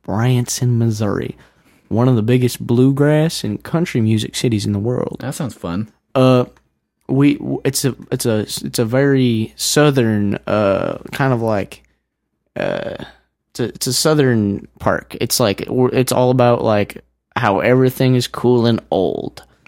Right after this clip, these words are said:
Speaker 2: Okay, so it's, like, very, like, vintage,
Speaker 1: It's
Speaker 2: very
Speaker 1: Western, yes. Everything's very old Western.
Speaker 2: Mm-hmm.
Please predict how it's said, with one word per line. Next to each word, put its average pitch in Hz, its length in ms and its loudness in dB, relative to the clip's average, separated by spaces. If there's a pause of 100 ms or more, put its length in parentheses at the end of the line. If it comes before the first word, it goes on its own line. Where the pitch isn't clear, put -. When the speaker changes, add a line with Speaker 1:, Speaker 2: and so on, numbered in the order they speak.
Speaker 2:
Okay, 117 380 0
so 127 140 -2
it's, 123 100 -2
like, 120 280 -2
very, 139 340 6
like, 117 180 6
vintage, 117 580 2
Speaker 1:
It's 120 140 2
Speaker 2:
very 107 380 4
Speaker 1:
Western, 110 520 2
yes. 95 400 0
Everything's 117 480 2
very 110 440 2
old 104 240 0
Western. 92 560 -2
Speaker 2:
Mm-hmm. 151 280 0